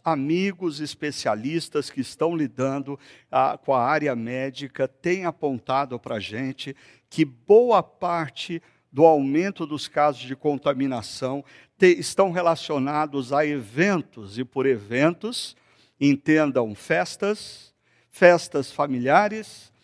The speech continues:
festas entre amigos, festas entre jovens, ah, e até mesmo cultos de igrejas evangélicas, eventos em lugares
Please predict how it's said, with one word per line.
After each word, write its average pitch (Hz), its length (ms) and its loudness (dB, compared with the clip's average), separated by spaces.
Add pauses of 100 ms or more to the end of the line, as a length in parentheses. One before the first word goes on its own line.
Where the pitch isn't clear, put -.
(240)
festas 165 800 4
entre 131 260 -4
amigos, 196 720 -4 (240)
festas 170 840 4
entre 120 400 -6
jovens, 196 920 2 (400)
ah, 151 360 4
e 170 120 2
até 160 300 2
mesmo 147 640 -2 (320)
cultos 247 800 0 (160)
de 135 200 -6
igrejas 151 840 -2 (140)
evangélicas, 160 1120 -2 (320)
eventos 185 1120 2
em 190 120 -6
lugares 175 1000 0